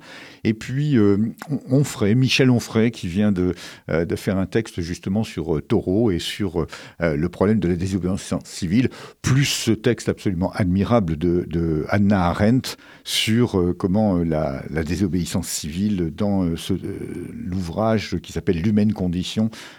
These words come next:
euh, que je conseille à tous nos auditeurs de lire. Alors, pour vous donner une petite idée,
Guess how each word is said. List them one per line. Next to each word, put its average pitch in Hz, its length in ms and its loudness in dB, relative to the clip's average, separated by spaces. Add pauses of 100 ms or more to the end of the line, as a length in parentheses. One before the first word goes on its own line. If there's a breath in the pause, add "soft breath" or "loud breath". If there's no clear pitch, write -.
(120 loud breath)
euh, 76 200 0
que - 160 -2
je 85 140 -2
conseille 87 440 0
à 78 40 2
tous - 140 -4
nos 85 100 0
auditeurs 85 520 0
de 78 80 0
lire. 78 280 -2 (300 loud breath)
Alors, 113 180 4 (360)
pour 139 120 2
vous 139 100 2
donner 139 160 4
une 127 100 4
petite - 260 -6
idée, 131 380 2